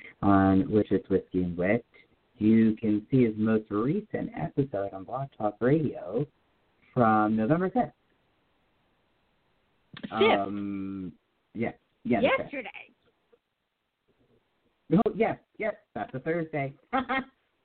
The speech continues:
Speaker 2: Listen, when you're in quarantine, week thirty-four, you don't know what the hell day of the week it is. I mean,
Speaker 1: Nope.
Speaker 2: shit, I'm watching the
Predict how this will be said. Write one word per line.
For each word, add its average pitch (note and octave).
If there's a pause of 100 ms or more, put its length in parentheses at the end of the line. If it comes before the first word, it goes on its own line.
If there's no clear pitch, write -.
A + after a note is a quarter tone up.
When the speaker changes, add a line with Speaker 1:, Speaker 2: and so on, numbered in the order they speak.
(960)
Speaker 2:
Listen, F4
when D4
you're F#4+
in B4+ (120)
quarantine, C4+
week A#3+ (120)
thirty-four, G#3 (800)
you C4
don't A3
know E3
what D#3
the -
hell E3+ (120)
day D#3
of E3
the E3+
week D#3+
it D#3
is. E3+ (1200)
I F3+
mean, A3+
Speaker 1:
Nope. A#3 (200)
Speaker 2:
shit, B3
I'm G#3
watching A3+
the F3+